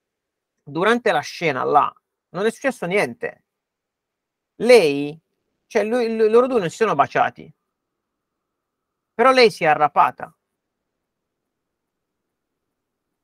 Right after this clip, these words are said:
Si sono detti che si farebbero, e poi si faranno, giustamente, ne-, anche nel, nella,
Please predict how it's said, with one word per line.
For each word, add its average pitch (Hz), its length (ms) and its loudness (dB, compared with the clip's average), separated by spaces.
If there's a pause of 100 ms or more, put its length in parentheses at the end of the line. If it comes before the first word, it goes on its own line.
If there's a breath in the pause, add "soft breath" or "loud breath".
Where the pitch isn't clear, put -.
(760)
Si - 180 -18
sono 269 360 -4
detti 156 840 -4 (540)
che 185 160 -8
si 196 180 -12
farebbero, 151 880 2 (500)
e - 100 -12
poi 165 360 -4
si - 200 -14
faranno, 131 680 0
giustamente, 123 1040 -8
ne-, 120 200 -10
anche 143 560 -4 (120)
nel, 127 280 -6
nella, 123 800 2